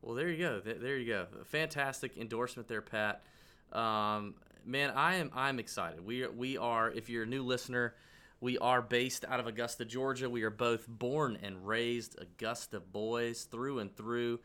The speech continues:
The Masters comes through our hometown, has ever since we were little, little chitlins. And, um,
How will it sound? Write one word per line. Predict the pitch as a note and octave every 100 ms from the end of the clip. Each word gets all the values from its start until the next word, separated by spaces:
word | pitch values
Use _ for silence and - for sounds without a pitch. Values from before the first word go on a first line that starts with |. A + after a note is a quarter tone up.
| - - -
The | G#2+
Masters | A2 B2 C#3 - B2+
comes | - C3 B2+
through | A#2+ A#2
our | A#2
hometown, | A#2+ A2 - A2+ G#2+ G#2+ G2
has | - A#2+ B2 A#2 A2 -
ever | A2+ A2
since | A2 G2+
we | A2
were | G2
little, | F#2+ A#2 A2 G#2 - - -
little | D3 C3+
chitlins. | - D3+ C3+ D3+ D#3+ - -
And, | A#2 A2+ A2 G#2+ G#2 - -
um, | G#2+ G2+ G2 G2